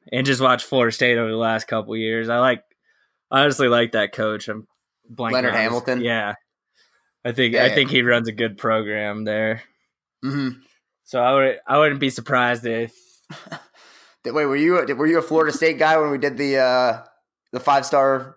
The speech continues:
Speaker 2: five-star exercise? Or
Speaker 1: I
Speaker 2: was it
Speaker 1: don't
Speaker 2: just Aaron? <laughs>
Speaker 1: I think we all, I think I talked about how Florida State would be super cool, but since Aaron had it, I didn't pick it.
Speaker 2: I think you might have been U N C, right?
Speaker 1: Yeah.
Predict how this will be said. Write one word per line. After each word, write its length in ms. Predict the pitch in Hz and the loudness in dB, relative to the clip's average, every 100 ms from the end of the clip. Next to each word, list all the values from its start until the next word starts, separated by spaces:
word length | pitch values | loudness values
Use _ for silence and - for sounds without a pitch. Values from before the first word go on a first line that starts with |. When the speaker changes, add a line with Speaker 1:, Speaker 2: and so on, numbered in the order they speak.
| _ | _
Speaker 2:
five-star 380 | 131 131 135 135 | 0 2 2 2
exercise? 540 | 135 135 147 143 - | 0 -2 2 2 0
Or 40 | - | -8
Speaker 1:
I 40 | 120 | -2
Speaker 2:
was 60 | |
it 20 | 131 | 0
Speaker 1:
don't 100 | 127 | 0
Speaker 2:
just 140 | 117 | 0
Aaron? 360 | 117 113 104 - _ _ _ _ | 0 0 -2 -10 _ _ _ _
<laughs> 500 | 160 - 170 - - | -12 -8 -10 -4 0
Speaker 1:
I 80 | 180 | 2
think 180 | 202 | 2
we 140 | 196 170 | 4 6
all, 200 | 160 160 | 6 4
I 240 | 147 139 151 | 2 2 2
think 220 | 190 170 | 2 2
I 100 | 151 | 2
talked 320 | 165 143 143 | 2 0 0
about 400 | 120 123 123 113 - 123 120 | -2 0 0 -2 -8 -4 0
how 160 | 135 | 2
Florida 320 | 113 127 123 | 2 2 0
State 220 | 120 123 117 | 2 0 2
would 260 | 120 120 | 0 -2
be 320 | 113 113 113 - _ _ _ - - _ - | 0 0 -2 -10 _ _ _ -20 -20 _ -6
super 380 | - 131 120 | 0 2 2
cool, 280 | 110 127 113 | -2 2 2
but 200 | 113 123 | 2 0
since 180 | 127 117 | 0 0
Aaron 300 | 120 117 113 | 2 2 2
had 180 | 113 107 | 0 2
it, 60 | |
I 80 | 107 | 0
didn't 240 | 107 98 95 | -2 -6 -4
pick 180 | 101 | -4
it. 220 | 101 95 - _ _ _ _ - | -2 -4 -6 _ _ _ _ -4
Speaker 2:
I 60 | 127 | -2
think 160 | 139 | 0
you 100 | 120 | 0
might 80 | 131 | 2
have 100 | 131 | 2
been 140 | 113 113 | 0 0
U 140 | 113 | 0
N 100 | 107 | -2
C, 320 | 101 117 120 | -2 -2 0
right? 300 | 120 107 113 - - _ _ _ - - | 2 2 0 -2 -18 _ _ _ -12 -2
Speaker 1:
Yeah. 380 | 120 104 104 | 0 2 0